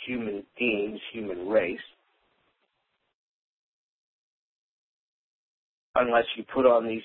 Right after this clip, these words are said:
specially fabricated glasses. And these creatures, these aliens disguised as us, were in all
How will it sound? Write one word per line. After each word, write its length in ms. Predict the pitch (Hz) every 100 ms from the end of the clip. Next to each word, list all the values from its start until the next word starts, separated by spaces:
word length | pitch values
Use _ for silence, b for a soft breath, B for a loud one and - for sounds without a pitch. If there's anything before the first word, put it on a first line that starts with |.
| -
specially 480 | 113 110 - 113 -
fabricated 680 | 110 104 101 98 - 92 - -
glasses. 380 | 113 139 - - _ _ -
And 320 | 98 98 95 -
these 320 | 120 123 120 - - _ _ _ _
creatures, 580 | - 139 151 151 104 92 98
these 180 | 117 107 -
aliens 560 | 123 143 131 104 101 98 -
disguised 640 | 101 - 120 147 143 131 131
as 140 | 131
us, 300 | 98 90 92 - -
were 300 | 107 110 107
in 380 | 101 101 107 113 _ _ _ _ _ -
all 520 | 101 104 117 131 131